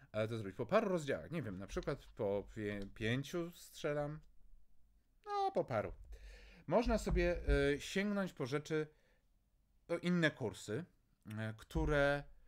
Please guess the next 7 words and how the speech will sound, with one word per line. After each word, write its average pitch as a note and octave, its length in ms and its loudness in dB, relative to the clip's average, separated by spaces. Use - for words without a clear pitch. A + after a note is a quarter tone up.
mają C#3+ 420 2
w C#3 40 -10
sobie C3 360 0
dużo A2+ 300 8
tekstów - 480 -4
i G#2+ 80 -8
historii. G#2 540 -4